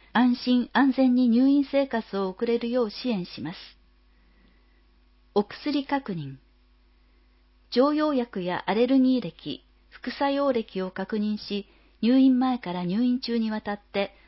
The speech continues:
安全な薬品治療を支援します。お薬手帳をお持ちの人はお持ちくだ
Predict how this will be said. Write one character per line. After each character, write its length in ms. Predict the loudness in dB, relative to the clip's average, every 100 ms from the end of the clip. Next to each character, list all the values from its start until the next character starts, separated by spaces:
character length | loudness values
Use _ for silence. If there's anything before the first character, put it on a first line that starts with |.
| -2
安 200 | 0 2
全 200 | 2 0
な 100 | 0
薬 240 | -2 -8 -2
品 240 | 2 2
治 160 | 0 -4
療 200 | -2 -2
を 120 | -2
支 180 | -8 -6
援 160 | -6
し 140 | -8 -10
ま 120 | -12
す。 40 | -12 -20 _ _ _ _ _ _ _
お 80 | -6
薬 360 | -4 -6 -6 -4
手 160 | -6
帳 240 | -4 -4 -2
を 40 |
お 40 | -2
持 120 | -4
ち 140 | -4
の 100 | -6
人 240 | -6 -8 -8
は 120 | -6
お 60 |
持 120 | -6 -8
ち 100 | -8
く 100 |
だ 120 | -8